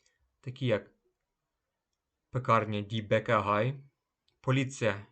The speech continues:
die Polizei, поліцейський, як людина, буде, де поліцист,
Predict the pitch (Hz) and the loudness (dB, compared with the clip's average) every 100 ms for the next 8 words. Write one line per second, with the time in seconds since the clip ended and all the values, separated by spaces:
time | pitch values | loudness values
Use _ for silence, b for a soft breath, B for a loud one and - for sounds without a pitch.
0 | 123 123 131 127 113 110 - 104 101 127 | -6 -4 0 0 0 -6 -2 2 2 0
1 | 151 - _ _ _ _ _ _ _ _ | -4 -16 _ _ _ _ _ _ _ _
2 | _ b b b b _ _ - 120 117 | _ b b b b _ _ -6 -4 -2
3 | 131 131 135 143 123 117 120 110 131 131 | -2 -4 -6 -6 -6 -6 -8 -2 -2 -2
4 | 113 107 110 107 - 127 120 113 117 110 | -4 -6 -6 -6 -8 -6 -6 -4 -4 -6
5 | - 110 - _ | -8 -10 -10 _